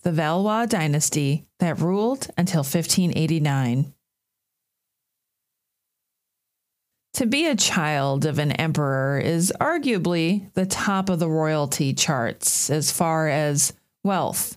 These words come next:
and power goes. A marriage to a daughter of an emperor was an extremely desired prize. Eleanor of Austria was born on the twenty-first of May, sixteen fifty-three,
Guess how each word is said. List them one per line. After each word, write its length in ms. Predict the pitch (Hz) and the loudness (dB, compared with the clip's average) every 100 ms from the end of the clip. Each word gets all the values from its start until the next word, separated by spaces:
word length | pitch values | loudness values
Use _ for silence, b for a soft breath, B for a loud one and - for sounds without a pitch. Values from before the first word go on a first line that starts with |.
| _ | _
and 200 | 165 160 | -2 0
power 420 | - 190 160 143 | 0 0 2 0
goes. 640 | 131 117 82 113 - - - _ _ _ _ _ _ _ _ _ - | 0 0 -2 -2 -2 -2 -6 _ _ _ _ _ _ _ _ _ -2
A 60 | |
marriage 400 | 208 220 220 196 - | 0 2 2 2 0
to 140 | 220 | 0
a 80 | 185 | 0
daughter 480 | 180 170 220 196 156 | 0 0 0 0 0
of 100 | 156 | 0
an 100 | 156 | 0
emperor 640 | 147 156 151 160 269 - _ _ _ _ _ - | 0 0 0 0 -2 -4 _ _ _ _ _ -2
was 200 | 185 175 | 0 0
an 100 | 170 | 0
extremely 800 | 160 - - 226 240 185 151 | -2 -4 -2 0 2 2 2
desired 500 | 135 147 151 143 147 | 2 2 2 0 -2
prize. 720 | - 147 147 120 92 - - - _ _ _ _ _ _ _ _ _ _ _ - | -2 -2 -2 -2 -2 -2 -4 -8 _ _ _ _ _ _ _ _ _ _ _ -4
Eleanor 560 | 262 294 269 214 220 | 0 0 0 0 0
of 140 | 240 - | 0 -2
Austria 600 | 175 190 - 180 165 175 | -2 -2 0 0 2 0
was 200 | 208 202 | -2 -2
born 360 | 254 311 370 | 0 0 2
on 120 | 269 | 2
the 100 | 202 | 0
twenty-first 760 | 190 - 190 208 226 196 190 190 | -2 -2 0 0 0 0 0 0
of 80 | 170 | 2
May, 380 | 165 139 135 | 2 2 0
sixteen 720 | 175 - 277 - - 254 226 226 | 0 0 2 0 0 0 2 0
fifty-three, 1000 | - 180 - 180 - 156 160 175 180 | 0 -2 -2 -2 0 -2 0 -2 -4